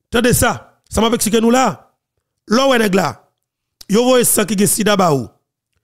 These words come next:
Yo produit, yo gen laboratoire qui produit médicaments, qui produit médicaments, que yo même, yo pas consommer médicaments, c'est seul ba ou que yo voyez en Haïti. Yo ba dans tête tout. Nèg a un projet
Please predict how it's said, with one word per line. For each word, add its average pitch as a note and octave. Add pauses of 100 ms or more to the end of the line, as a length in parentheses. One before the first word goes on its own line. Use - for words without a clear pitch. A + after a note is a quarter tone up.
(300)
Yo A#3
produit, A#3+
yo A3
gen A#3+
laboratoire A#3+
qui G#3
produit G#3
médicaments, G3 (180)
qui F3+
produit F#3+
médicaments, G3 (560)
que A#3
yo A#3+
même, G3+ (640)
yo G#3+
pas A#3+
consommer A3+
médicaments, G#3 (220)
c'est -
seul B3
ba A3+
ou A#3
que A#3
yo G#3+
voyez A3+
en A3+
Haïti. F#3+ (720)
Yo F#3+
ba A3
dans A3
tête A3+
tout. C4 (3000)
Nèg A3
a C4
un B3
projet A3+